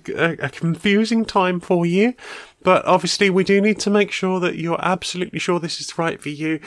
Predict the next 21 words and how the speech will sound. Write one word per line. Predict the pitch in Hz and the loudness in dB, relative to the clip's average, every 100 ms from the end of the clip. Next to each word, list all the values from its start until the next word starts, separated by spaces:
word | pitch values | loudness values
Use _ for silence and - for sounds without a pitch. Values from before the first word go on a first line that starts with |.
| - - | -18 -6
No | 175 180 | -4 -2
snap | - 190 | 0 -2
decisions. | - - 185 170 - | -2 -2 0 0 2
Obviously, | 196 208 226 175 180 247 220 | 2 2 -2 -2 -2 -4 -6
you're | 165 185 | -4 -4
very | 180 190 196 | -2 -2 -2
sure | 175 - 185 | -4 -4 -4
now, | 180 202 147 185 285 294 _ _ _ - - - | -2 -2 0 0 -2 -4 _ _ _ -16 -14 -6
but | - 185 | -2 0
in | 170 190 | 0 0
a, | 185 180 | -2 -2
in | 175 | -2
a | 185 | -2
couple | - 233 226 | -4 -4 -2
of | 208 | 0
months' | 214 196 - | 0 -2 -2
time, | 214 214 185 240 285 277 _ _ _ _ _ _ _ | 2 2 2 0 -2 -6 _ _ _ _ _ _ _
you, | - 190 | -10 -8
you | - 185 | -4 -2
might | 180 180 - | 0 -2 -2
have, | 151 160 | -8 -8